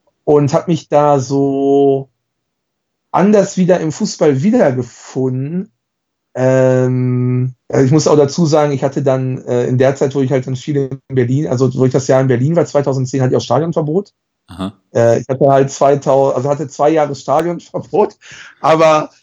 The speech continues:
Speaker 1: ich kann
Speaker 2: Wa-,
Speaker 1: mich
Speaker 2: wie
Speaker 1: jetzt
Speaker 2: hast du das, äh, gemacht? Bist du, hast du einen Platz gestürmt oder was?
Speaker 1: Also ich würde mich gerne mit irgendwas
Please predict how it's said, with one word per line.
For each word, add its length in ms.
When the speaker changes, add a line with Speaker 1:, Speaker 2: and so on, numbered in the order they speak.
Speaker 1:
ich 160
kann 180
Speaker 2:
Wa-, 60
Speaker 1:
mich 120
Speaker 2:
wie 20
Speaker 1:
jetzt 100
Speaker 2:
hast 140
du 40
das, 220
äh, 280
gemacht? 500
Bist 200
du, 220
hast 140
du 40
einen 40
Platz 200
gestürmt 460
oder 220
was? 200
Speaker 1:
Also 120
ich 160
würde 260
mich 220
gerne 340
mit 200
irgendwas 480